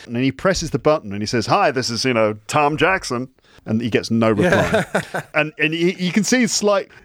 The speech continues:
Speaker 1: yeah, just a second his face drops and maybe the s-, beads of sweat start to appear on his forehead.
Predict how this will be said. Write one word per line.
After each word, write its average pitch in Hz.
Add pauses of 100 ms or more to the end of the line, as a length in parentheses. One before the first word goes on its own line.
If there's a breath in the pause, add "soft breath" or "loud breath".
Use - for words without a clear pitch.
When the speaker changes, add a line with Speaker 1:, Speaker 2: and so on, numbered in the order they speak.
Speaker 1:
yeah, 185
just -
a 262
second 196
his 165
face 151 (120)
drops 139
and 127
maybe 156
the 131
s-, -
beads 139
of 127
sweat 135
start 123
to 123
appear 120
on 110
his 110
forehead. 113